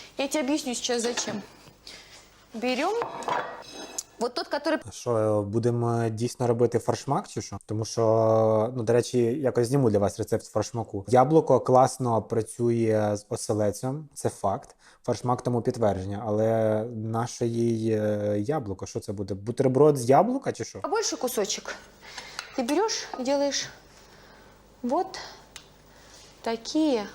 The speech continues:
Speaker 1: операции с ложкой. У тебя получается как бы капелька.
Speaker 2: Ну, такі операції, і торчить кістка отака з оселедця. Ну, це не дуже добре. В принципі, їх можна їсти, але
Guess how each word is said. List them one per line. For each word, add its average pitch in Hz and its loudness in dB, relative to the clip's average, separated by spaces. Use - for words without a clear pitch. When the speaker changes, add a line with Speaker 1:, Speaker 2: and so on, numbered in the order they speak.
Speaker 1:
операции 247 -2
с - -12
ложкой. 214 -2
У 202 -12
тебя 254 -2
получается 262 -2
как 214 -8
бы 214 -2
капелька. 247 -4
Speaker 2:
Ну, 120 -6
такі 139 2
операції, 143 4
і 147 6
торчить 151 4
кістка - 2
отака 113 4
з 104 0
оселедця. 139 2
Ну, 151 4
це 147 2
не 151 6
дуже 123 6
добре. 156 8
В - -8
принципі, 160 2
їх 160 2
можна 170 2
їсти, 214 0
але 175 8